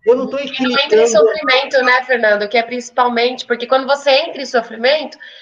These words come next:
Speaker 2: a sensação é de perda. Então,
Speaker 1: E
Speaker 2: se a
Speaker 1: aí
Speaker 2: gente
Speaker 1: fica
Speaker 2: fez alguma
Speaker 1: fome.
Speaker 2: coisa, é, exatamente.
Speaker 1: No caso, quem tem vulnerabilidade à comida, pode ser que você fuma um cigarro,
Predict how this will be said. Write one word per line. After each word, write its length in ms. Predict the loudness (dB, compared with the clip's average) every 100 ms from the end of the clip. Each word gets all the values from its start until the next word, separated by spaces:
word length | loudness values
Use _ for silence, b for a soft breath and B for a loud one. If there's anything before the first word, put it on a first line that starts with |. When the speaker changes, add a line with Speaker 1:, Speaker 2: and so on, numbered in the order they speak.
| B
Speaker 2:
a 100 | -2
sensação 500 | 0 0 0 2 2
é 60 |
de 80 | 0
perda. 640 | -4 2 4 4 0 -4 -4 b b b -16
Então, 220 | -4 0
Speaker 1:
E 60 | 2
Speaker 2:
se 40 |
a 40 |
Speaker 1:
aí 60 | 2
Speaker 2:
gente 200 | 0 -4
Speaker 1:
fica 220 | -4 0
Speaker 2:
fez 100 | 0 0 -6
alguma 220 | -4 0 0
Speaker 1:
fome. 180 | 0 0
Speaker 2:
coisa, 220 | 0 0 -6 -10 0
é, 320 | 2 2 0 -6
exatamente. 560 | -2 -2 -4 -10 -12 _ _ _ _
Speaker 1:
No 160 | -8 -4
caso, 360 | 0 0 0
quem 200 | -2 -2
tem 160 | 0 -2
vulnerabilidade 880 | -2 -6 -4 -4 -4 -6 -6 -4 -4
à 40 | -6
comida, 680 | -6 -6 -6 -4 -4 -6 -12 b b b b
pode 240 | -2 -2
ser 160 | -2 -8
que 60 | -4
você 140 | -6
fuma 320 | -6 -8 -6
um 40 | -8
cigarro, 800 | -8 -2 0 0 -2 -6 -10